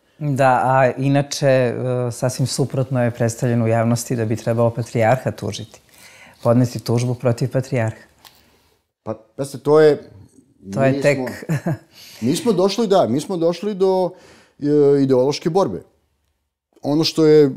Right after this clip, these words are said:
Speaker 2: sad aktuelno u Rusiji, što su objavili, znači, ovo nije više specijalna vojna operacija, ovo nije običan rat, ovo je ideološka borba, borba sistema.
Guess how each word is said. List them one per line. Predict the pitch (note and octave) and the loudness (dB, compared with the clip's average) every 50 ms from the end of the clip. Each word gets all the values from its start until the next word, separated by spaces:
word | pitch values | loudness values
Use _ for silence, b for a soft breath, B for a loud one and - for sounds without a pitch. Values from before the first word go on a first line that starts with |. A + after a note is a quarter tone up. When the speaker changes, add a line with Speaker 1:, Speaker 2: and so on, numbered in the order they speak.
| - B2+ C3 | -6 -8 -8
Speaker 2:
sad | - - C#3+ C3+ C3 B2 | -2 0 0 0 0 0
aktuelno | B2+ B2+ C3 - - - B2+ A#2 A#2 A2 | -4 -4 -4 -6 -6 -6 -6 -6 -4 -6
u | G#2 | -4
Rusiji, | G#2 A#2 A2+ A2 - D3 C#3+ B2+ | -4 -4 -4 -2 -2 0 0 0
što | - - - F2+ | -2 -6 -14 -16
su | - - G2 | -10 -10 -8
objavili, | E2+ F2+ F#2+ F2+ F#2 G2 G2+ A2 A2 | -6 -4 -2 -2 -2 -2 -2 -2 -4
znači, | G2 F2 E2 - - - - | -6 -8 -14 -16 -18 -20 -18
ovo | B1+ D#2 F2+ G#2 A2+ | -14 -12 -10 -8 -8
nije | G#2+ G2+ A2+ C3+ D3 | -6 -4 -4 -2 -2
više | C#3+ C#3 D3 C3 - - D3 C#3 B2+ A2+ - b b b b b b b b b b | -2 -2 -4 -4 -4 -2 -2 -2 -2 -4 -6 b b b b b b b b b b
specijalna | - - - A#2 A2+ A#2 A2+ G#2+ G2+ | -18 -6 -4 -4 -4 -4 -6 -6 -6
vojna | G2 G2+ G2+ G2 F#2 | -4 -4 -6 -6 -6
operacija, | E2+ - F2 E2+ F#2+ G#2 A2 - - C#3+ C#3+ B2+ | -8 -8 -8 -6 -6 -6 -6 -6 -6 -2 0 0
ovo | A#2 A2 G#2 G2+ | 0 0 -2 -2
nije | F#2+ G2 G#2+ A2+ A#2 A2+ | -4 -4 -2 -2 0 0
običan | G#2+ A2+ A2 A#2 A2+ - A2+ G#2 G2+ | 0 2 0 0 -2 -2 -6 -4 -4
rat, | G2 G#2+ A#2+ C#3 D3 D3 - - | -2 -2 -2 -2 -2 -4 -8 -12
ovo | E2 E2+ G2 A2+ | -10 -6 -4 -2
je | B2 A#2 F#2+ E2 E2 _ _ _ _ _ _ _ - | -2 -2 -4 -4 -8 _ _ _ _ _ _ _ -18
ideološka | F2 E2 D2+ - - D#2+ F#2 - - - A#2 | -14 -14 -14 -12 -12 -12 -12 -10 -6 -6 -2
borba, | A2+ D#3 E3 C3 | -2 0 -2 -2
borba | F#2+ F2+ A2+ A#2 B2+ | -2 -2 -2 -2 -4
sistema. | A#2+ - - A#2 - - A#2 A#2 C3 A#2+ | -6 -6 -8 -10 -8 -6 -4 -4 -4 -4